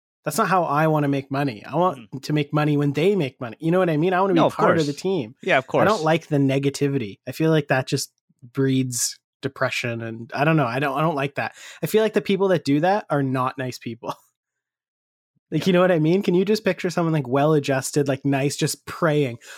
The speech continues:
Speaker 1: "Oh, I hope they fail. I hope they fail." Like, why would you want that?
Speaker 2: Uh, you mean, like, stock markets are a completely different thing. I, I can't give my two cents on those things per se, but, like, it's just,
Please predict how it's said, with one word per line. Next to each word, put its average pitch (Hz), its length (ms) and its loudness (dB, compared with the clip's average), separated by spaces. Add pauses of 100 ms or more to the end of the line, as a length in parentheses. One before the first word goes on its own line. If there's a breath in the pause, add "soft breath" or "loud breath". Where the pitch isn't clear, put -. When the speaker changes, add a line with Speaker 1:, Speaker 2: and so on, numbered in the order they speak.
(220 loud breath)
Speaker 1:
"Oh, 180 140 0
I 165 100 0
hope 175 360 -4
they 165 180 0
fail. 160 640 0
I 175 140 -4
hope 202 420 -2
they 185 180 0
fail." 170 680 -2 (280 soft breath)
Like, 156 160 -8 (260)
why 160 220 0
would 269 140 0
you 269 80 2
want 190 300 0
that? 104 240 -4 (400)
Speaker 2:
Uh, 180 200 2
you 160 120 2
mean, 165 100 -4
like, 131 140 -2
stock 143 200 0
markets 120 360 -6
are 95 420 -2
a 104 80 -12
completely 110 300 0
different 90 260 -2
thing. 92 160 -2
I, 95 200 -2
I 104 100 -2
can't 92 340 -2
give 98 140 -4
my 90 100 0
two - 160 -6
cents - 320 -8
on 87 240 -4 (580 loud breath)
those 101 460 -4
things 151 480 -6
per 151 160 -4
se, 151 320 -2
but, 107 220 -2
like, 92 440 -6
it's - 280 -6
just, - 200 -2